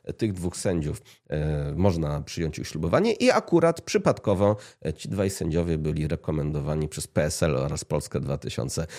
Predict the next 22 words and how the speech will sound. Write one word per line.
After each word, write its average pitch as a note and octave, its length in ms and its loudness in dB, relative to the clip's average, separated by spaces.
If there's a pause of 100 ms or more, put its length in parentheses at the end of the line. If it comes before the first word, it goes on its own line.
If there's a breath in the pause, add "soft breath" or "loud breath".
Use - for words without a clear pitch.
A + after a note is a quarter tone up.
(120)
pięćdziesiąt, D#3 500 2
a - 80 2
wszyscy, G3+ 340 0
których A#2 260 -2
zgłosiła G#2+ 340 0
Platforma F#2 500 0
czy - 140 -6
Lewica, F3 460 2 (280 loud breath)
no D3+ 80 0
to E3 160 2
mieli C3+ 240 2
akurat G2 340 2
gorsze F#2 300 2
życiorysy, D#2+ 500 0
w - 20 -2
związku D#2 260 -2
z - 40 -6
czym E2+ 160 -2
nie E2 80 2
mogą D#2 260 -2
być D2+ 120 -6
sędziami, B1+ 420 -8